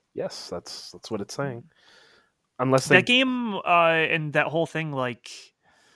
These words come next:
Speaker 2: it would have been really cool. Like, a super famous fiction writer, R A Salvatore, was, uh, the, like, lore master
Speaker 1: Mm-hmm.
Speaker 2: of the whole thing, and he was, like, building out that world, and it's <laughs> such a fucking bummer that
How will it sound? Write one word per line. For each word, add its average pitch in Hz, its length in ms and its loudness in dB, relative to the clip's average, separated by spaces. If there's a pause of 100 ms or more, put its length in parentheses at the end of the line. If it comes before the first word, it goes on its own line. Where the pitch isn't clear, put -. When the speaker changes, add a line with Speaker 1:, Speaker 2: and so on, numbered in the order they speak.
(1300)
Speaker 2:
it 175 80 -12
would 156 240 2
have 165 60 6
been 156 160 2
really 147 240 0
cool. 135 380 -6
Like, 117 240 -6
a 120 340 -4
super 131 760 -6 (100)
famous 123 400 -8
fiction 135 300 -8
writer, 120 260 -4
R 123 160 2
A 117 60 -6
Salvatore, 120 720 -4
was, 117 560 -8 (500)
uh, 151 40 -12 (100)
the, 127 160 -2
like, 117 240 -6
lore 127 460 -2
master 117 720 -4 (240)
Speaker 1:
Mm-hmm. 113 340 -6
Speaker 2:
of 123 220 0
the 139 80 -2
whole 127 300 -4
thing, 120 260 -6
and 120 80 -10
he 123 60 -8
was, 120 100 -8
like, 113 160 -10
building 120 320 -6
out 120 160 -4
that 113 180 -6
world, 117 380 -4
and 127 80 -10
it's 127 120 -6
<laughs> - 380 4
such - 60 -4
a 156 60 0
fucking 147 400 -2
bummer 135 340 0
that 131 160 -8